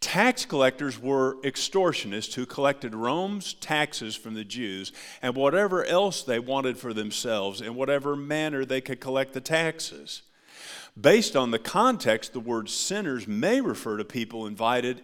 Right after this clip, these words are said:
in the wedding banquet that Jesus held. It's a, it's a story in chapter fourteen, verse twenty-one. Those people were poor, crippled, blind, and lame. Both groups came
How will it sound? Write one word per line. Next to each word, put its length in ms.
in 200
the 80
wedding 500
banquet 540
that 200
Jesus 520
held. 400
It's 160
a, 120
it's 200
a 80
story 500
in 240
chapter 480
fourteen, 1040
verse 320
twenty-one. 840
Those 180
people 320
were 160
poor, 580
crippled, 640
blind, 580
and 260
lame. 640
Both 480
groups 400
came 680